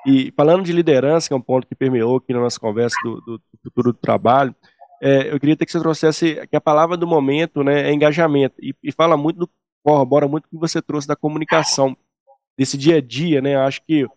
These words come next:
o, o, a gente não, né, não vai usar mais o termo retenção, mudou a, a chave agora pra engajamento, e aí, na minha visão também, é um grande desafio que as organizações têm de criar esse, esse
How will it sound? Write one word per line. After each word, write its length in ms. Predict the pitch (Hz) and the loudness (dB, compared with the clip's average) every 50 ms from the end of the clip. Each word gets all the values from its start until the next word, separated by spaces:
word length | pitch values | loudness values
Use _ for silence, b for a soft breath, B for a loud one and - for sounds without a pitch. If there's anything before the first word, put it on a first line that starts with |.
| _ _ _ _ _ | _ _ _ _ _
o, 460 | 135 131 131 139 135 131 131 135 - | -10 -10 -10 -10 -12 -12 -12 -14 -16
o, 40 | - | -14
a 80 | 135 123 | -12 -12
gente 220 | 127 135 - 147 | -12 -12 -8 -4
não, 160 | 147 139 131 | -4 -2 2
né, 180 | 131 139 139 135 | 2 4 4 4
não 140 | 131 120 113 | 2 0 2
vai 120 | 127 135 | 2 2
usar 280 | 135 123 113 131 131 123 | 2 2 2 0 0 2
mais 220 | 123 127 127 127 | 2 0 0 0
o 60 | 123 | -2
termo 220 | - 131 127 123 120 | -2 -2 -2 -2 -2
retenção, 600 | 127 127 - - 120 113 107 - - 127 135 143 | -4 -4 -4 -4 -4 -4 -4 -4 -2 0 0 0
mudou 640 | 143 135 123 131 139 139 123 - - 131 139 135 | -2 -4 -6 -4 -2 -2 -2 0 2 4 4 6
a, 180 | 123 117 - 117 | 4 2 0 -4
a 40 | |
chave 320 | 113 - - 127 127 127 123 | -4 -4 -2 -2 0 0 -2
agora 240 | 117 113 123 123 120 | -2 -2 -2 -4 -2
pra 160 | - 135 127 | -2 -4 -4
engajamento, 680 | 123 117 123 123 120 127 110 107 113 120 135 147 - _ _ _ _ _ _ _ - | 0 0 0 0 2 0 0 0 0 0 0 -2 -2 _ _ _ _ _ _ _ 4
e 200 | 131 135 139 143 | 4 6 6 6
aí, 380 | 139 127 123 131 139 151 147 - _ _ _ | 4 2 4 4 4 4 4 2 _ _ _
na 120 | 135 135 | -2 2
minha 160 | 131 143 151 | 4 4 2
visão 320 | 147 143 127 117 131 131 139 | 2 0 -2 0 2 0 2
também, 360 | - 135 120 123 131 143 147 | 2 0 0 0 0 2 2
é 60 | 143 | 2
um 100 | 143 131 | 2 2
grande 600 | 110 127 131 143 156 165 147 160 165 156 120 - - _ _ _ _ _ _ _ _ _ _ _ _ - | 2 2 2 2 2 2 2 2 2 2 2 0 -6 _ _ _ _ _ _ _ _ _ _ _ _ -10
desafio 520 | 131 123 170 185 165 - - - 165 180 | -2 0 0 0 0 -4 -4 -2 -2 0
que 80 | - 156 | 0 0
as 100 | 135 135 | 2 2
organizações 800 | 143 135 135 131 131 123 131 123 120 - - 123 123 123 - | 2 0 0 -2 0 0 0 0 0 -2 -6 -8 -8 -8 -10
têm 200 | - - 127 135 | -12 -14 -12 -12
de 120 | 139 135 - | -12 -14 -6
criar 480 | - - - 170 135 123 127 135 147 | -2 -2 0 2 2 4 2 2 0
esse, 260 | 151 147 - - 160 - _ _ _ _ _ - - - | -2 -4 -6 -8 -10 -12 _ _ _ _ _ -4 -2 0
esse 200 | 135 - - - | 0 0 0 0